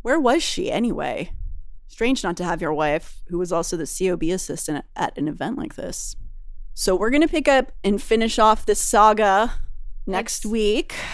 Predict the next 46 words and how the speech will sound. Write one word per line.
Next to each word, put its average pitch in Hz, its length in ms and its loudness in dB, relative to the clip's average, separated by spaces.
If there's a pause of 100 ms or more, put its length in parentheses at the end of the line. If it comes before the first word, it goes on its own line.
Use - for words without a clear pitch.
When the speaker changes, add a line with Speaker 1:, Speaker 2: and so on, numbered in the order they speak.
Speaker 2:
it's 220 140 -4
a 202 60 -4
doozy. 220 640 -4
There's 269 200 -2
a 294 60 0
lot. 247 280 0
You've 277 120 -6
done 311 140 0
a 247 60 -2
lot 226 140 0
of 202 80 -2
research 277 420 -4
in 294 120 -4
this. 302 460 -4 (300)
Man, 233 180 -4
it 294 100 -4
goes 202 200 -6
back 170 260 -6
far. 233 540 0
Lots 214 320 -4
of 269 100 -4
abuse. 233 720 -2
Speaker 1:
Yeah. 196 300 -2 (340)
Speaker 2:
Lots 302 180 -2
of 285 80 -4
abuse 277 380 -4
and, 269 80 -2
like, 247 160 -2
people 247 320 -4
leaving 233 320 -2
their 247 140 0
families 247 680 -4
to 208 100 -6
do 240 220 -4
this 247 220 -4
thing 247 260 -4
and 214 80 -4
then 190 140 -6
not 220 180 -4
knowing 220 200 -2
how 208 140 0
to 202 120 0
raise 180 240 2
their 277 240 2
kids. 269 600 -2
And 214 280 -6